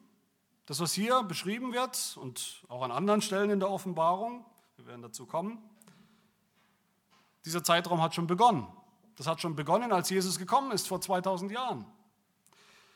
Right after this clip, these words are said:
Und es dauert an, es dauert an, wie lange wissen wir nicht, es dauert an, bis Jesus wiederkommen wird. Das ist der Endpunkt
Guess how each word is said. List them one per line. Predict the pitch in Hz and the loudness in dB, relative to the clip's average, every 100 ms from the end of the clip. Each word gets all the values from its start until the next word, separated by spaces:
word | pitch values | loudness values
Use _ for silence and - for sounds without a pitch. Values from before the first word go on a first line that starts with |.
| _ | _
Und | 175 | -2
es | 180 | 2
dauert | 190 196 214 - | 4 6 4 2
an, | 165 240 262 | 2 2 -2
es | 208 - | -6 0
dauert | 190 220 208 | 2 4 4
an, | 170 233 175 | 0 0 -2
wie | |
lange | 151 156 156 | 0 0 0
wissen | 185 202 | -2 -2
wir | 220 | -2
nicht, | 214 233 - | -4 -6 -6
es | 160 - | -6 2
dauert | 180 202 196 | 4 4 2
an, | 185 214 | -2 0
bis | 190 214 160 | -2 -2 -2
Jesus | 151 175 185 | -4 -4 -6
wiederkommen | 262 277 214 180 147 | 0 0 2 0 0
wird. | 131 | -2
Das | 180 214 | -2 -2
ist | 208 240 | -4 -2
der | 240 | -2
Endpunkt | 294 285 - 269 185 - - - - | -2 -4 -4 -4 -4 -6 -10 -10 -12